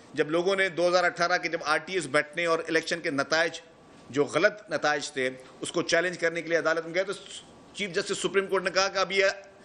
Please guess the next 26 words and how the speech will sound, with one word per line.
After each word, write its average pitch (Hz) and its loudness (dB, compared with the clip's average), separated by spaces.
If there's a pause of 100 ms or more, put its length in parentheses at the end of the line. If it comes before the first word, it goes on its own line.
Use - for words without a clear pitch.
(120)
सारे 208 2
बेंचों 175 0
को 202 0
बोल 165 2
दिया, 156 2
सारे 185 2
tribunals 180 -2
को 185 -2
कह 180 4
दिया 185 2
कि 190 2
अब 185 2
ये 196 4
इन 185 -2
तक, 175 0
इन 185 -6
cases 180 -2
को 170 0
ना 175 2
सुने, 175 -2 (260)
अब 147 0
हुकूमत 185 0
को 180 -2
काम 165 0
करने 139 -2
दे। 90 -8